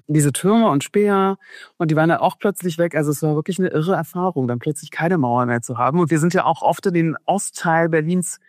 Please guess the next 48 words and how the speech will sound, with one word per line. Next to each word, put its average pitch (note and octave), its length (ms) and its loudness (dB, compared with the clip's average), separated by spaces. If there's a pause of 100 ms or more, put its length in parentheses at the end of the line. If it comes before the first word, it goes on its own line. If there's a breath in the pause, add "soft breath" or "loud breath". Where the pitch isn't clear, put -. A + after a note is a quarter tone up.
(340 soft breath)
rübergefahren, G#3 580 0
weil E3+ 140 0
wir E3 100 -2
viel, F3 720 0 (520)
viel A3 120 0
Besuch F3+ 320 0
bekommen A3 500 0
haben, G3+ 300 2
immer F3 200 -2
über D#3+ 160 -2
die E3 120 -2
Ferien, G#3+ 500 0
vor D#3 140 -2
allem E3 80 0
über E3 180 0
die D#3 100 -2
Weihnachtsferien. F#3+ 680 -2
Und E3 160 -4
alle E3 160 -2
wollten E3+ 220 -2
das E3+ 100 -4
Pergamon-Museum F#3 840 0
sehen F3 220 -2
und D#3+ 120 -8
Ostberlin E3 540 -2
sehen. G3 320 -2 (560 loud breath)
Und F3 320 4
das - 160 -4
war G#3 100 0
auch F#3 100 0
nochmal D#3 260 2
eine G#2+ 80 -2
interessante C3 480 -6
Erfahrung. C3+ 540 -2
Und E3 100 0
ich - 80 -8
weiß E3 180 2
noch, F#3+ 100 -2
dass F3 200 -2
ich - 100 -6
als D3+ 220 -4
Kind D4 540 -2 (460)
stand F3+ 200 -2
ich G#3 80 -4
vor G#3 80 -2
dem F#3 100 0
Brandenburger F3 540 -2
Tor. F#3 500 0